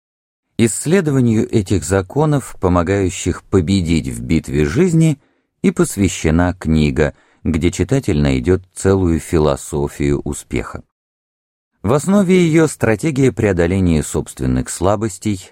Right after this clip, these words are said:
главных преград на пути к успеху. И автор даёт массу полезных советов по самовоспитанию, выстраивая их в последовательную систему. Хилл призывает тех, кто бесцельно дрейфует по морю жизни,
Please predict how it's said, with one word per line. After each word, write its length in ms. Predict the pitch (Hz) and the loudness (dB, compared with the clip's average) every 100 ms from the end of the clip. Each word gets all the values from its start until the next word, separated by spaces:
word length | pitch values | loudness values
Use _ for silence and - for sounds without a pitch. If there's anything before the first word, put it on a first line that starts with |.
| - | -12
главных 600 | 67 85 90 92 87 - | -2 2 2 0 -4 -6
преград 520 | - 65 76 82 90 | -6 -4 -2 -2 -2
на 100 | 101 | -6
пути 260 | 76 73 76 | -6 -6 -6
к 80 | 92 | -6
успеху. 540 | 90 - 67 - - _ _ _ _ _ _ _ _ | -8 -6 -6 -6 -16 _ _ _ _ _ _ _ _
И 80 | 120 | 2
автор 400 | 143 165 - 95 | 2 0 -4 -2
даёт 360 | 95 104 123 | 0 0 -2
массу 460 | 101 98 101 - 92 | 0 0 -2 -4 -6
полезных 640 | - 90 87 69 65 67 | -2 -2 0 -2 -4 -6
советов 500 | - 87 120 110 90 | -4 -2 -2 -4 -6
по 80 | - | -6
самовоспитанию, 1120 | - 80 69 62 - - - 113 120 110 104 98 _ _ | -2 -2 -2 -4 -6 -8 -2 0 2 2 0 -2 _ _
выстраивая 840 | - 110 107 - 110 123 123 110 110 | 0 0 0 -2 0 0 0 0 -2
их 280 | - 107 - | 0 -4 -4
в 80 | - | -4
последовательную 920 | 87 - 87 95 85 - 76 78 71 | -4 -2 -2 0 0 -2 -2 0 -2
систему. 580 | - - - 57 55 - _ _ _ _ _ _ _ _ _ | -6 -12 -10 -8 -10 -14 _ _ _ _ _ _ _ _ _
Хилл 260 | - 147 139 | -2 0 0
призывает 640 | - 107 92 98 107 95 | 0 0 2 0 0 -4
тех, 280 | - 120 98 | 0 0 0
кто 180 | - 95 | -2 0
бесцельно 640 | 80 90 - 113 104 90 | 2 0 0 -2 2 0
дрейфует 720 | 76 80 80 - 92 82 71 | 2 2 0 0 0 2 0
по 160 | - 76 | -2 0
морю 320 | 76 69 69 | 0 0 -2
жизни, 580 | 71 131 113 117 107 | 0 0 2 2 2